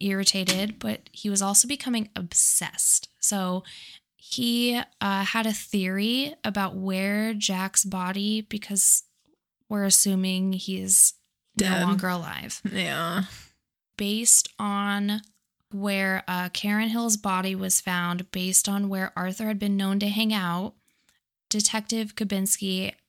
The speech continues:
Speaker 1: thought he knew generally where Jack's body could be found.
Speaker 2: Okay.
Speaker 1: He thought it would be, like, all in a straight line.
Speaker 2: Hmm.
Speaker 1: But he wanted Arthur to lead them to Jack's body because then that would be, like, bulletproof.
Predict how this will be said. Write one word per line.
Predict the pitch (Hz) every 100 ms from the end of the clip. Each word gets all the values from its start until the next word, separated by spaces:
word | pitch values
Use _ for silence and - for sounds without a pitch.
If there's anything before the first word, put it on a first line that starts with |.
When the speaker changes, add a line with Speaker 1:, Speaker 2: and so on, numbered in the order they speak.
| _
Speaker 1:
thought | _ - - - 208 214 -
he | 233
knew | 220 214
generally | 185 - 185 196 208 220 240
where | 233 208
Jack's | 190 190 175 -
body | - 185 175
could | 175 175
be | 180
found. | 170 - - - 214 - _ -
Speaker 2:
Okay. | 220 214 190 185 226 254
Speaker 1:
He | - 190
thought | 190 180
it | -
would | 185
be, | 190
like, | 185 185 -
all | 185 185 190
in | 185
a |
straight | 180 - 180 -
line. | 180 147 220 208 _ - - _ _ _ _ -
Speaker 2:
Hmm. | 294 185 _ _ - - - - -
Speaker 1:
But | 196 - _
he | _ 220 233
wanted | 220 226 214 202
Arthur | 190 190 - 233 233 240
to | 240 -
lead | 202 196 196
them | 196 185 185
to | -
Jack's | 196 175 -
body | - 175 175 196 220
because | 214 208 196
then | 190 185
that | 180 180
would | 180
be, | 190
like, | 180 175
bulletproof. | 185 175 - - - - - -